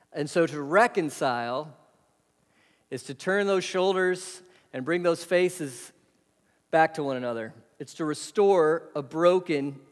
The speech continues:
relationship. Now, I don't know if there's ever been a text that's more relevant than something about broken relationships. Anybody have one of those? Um, you ever experienced that in your life? Of course we have. It happens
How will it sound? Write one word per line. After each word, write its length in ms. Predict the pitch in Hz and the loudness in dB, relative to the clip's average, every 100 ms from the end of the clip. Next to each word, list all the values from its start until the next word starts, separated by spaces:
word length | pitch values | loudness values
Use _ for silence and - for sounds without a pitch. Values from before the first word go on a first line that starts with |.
| _ | _
relationship. 1040 | 139 147 160 170 - 139 - 139 110 _ _ _ _ _ _ _ 147 | -4 2 4 2 0 -10 -6 -6 -6 _ _ _ _ _ _ _ 0
Now, 80 | |
I 40 | 165 | 2
don't 100 | 185 | 4
know 140 | 160 | 4
if 120 | 156 - - _ _ _ | 2 -4 -20 _ _ _
there's 180 | 147 147 | -4 2
ever 180 | 170 165 | 4 4
been 100 | 156 | 2
a 60 | 143 | 2
text 340 | 185 165 - | 2 2 0
that's 220 | 156 - | -8 -6
more 400 | 156 147 143 139 - _ _ _ _ _ _ _ | -2 0 0 -2 -10 _ _ _ _ _ _ _
relevant 460 | 143 185 190 165 156 | 4 6 6 4 -2
than 80 | 156 | 0
something 260 | 180 175 | 0 2
about 300 | 160 151 143 | 2 2 2
broken 320 | 156 180 180 170 | 2 2 2 0
relationships. 800 | 175 196 190 160 - 151 120 - | 2 2 2 -6 -4 -4 -4 -6
Anybody 380 | 160 165 160 160 | -2 0 2 2
have 240 | 160 156 | 2 0
one 140 | 170 | -2
of 100 | 156 | -2
those? 600 | 143 170 135 98 - - - _ _ _ _ _ _ _ _ _ _ | 0 0 0 -4 -16 -20 -20 _ _ _ _ _ _ _ _ _ _
Um, 360 | 139 123 113 113 107 _ _ _ _ _ _ _ _ | -8 -6 -6 -10 -16 _ _ _ _ _ _ _ _
you 80 | 143 | -6
ever 140 | 143 | -4
experienced 640 | 151 - - 214 208 202 165 | -4 -6 -6 0 2 2 2
that 160 | 180 165 | 2 2
in 80 | |
your 100 | 156 | 0
life? 300 | 160 190 160 | 0 2 2
Of 120 | 151 - | -2 -8
course 340 | 247 254 - | -4 -4 -4
we 100 | 139 | -6
have. 240 | 127 113 | -6 -6
It 80 | 127 | -6
happens 600 | 165 196 185 170 160 - | 0 0 0 -4 -6 -12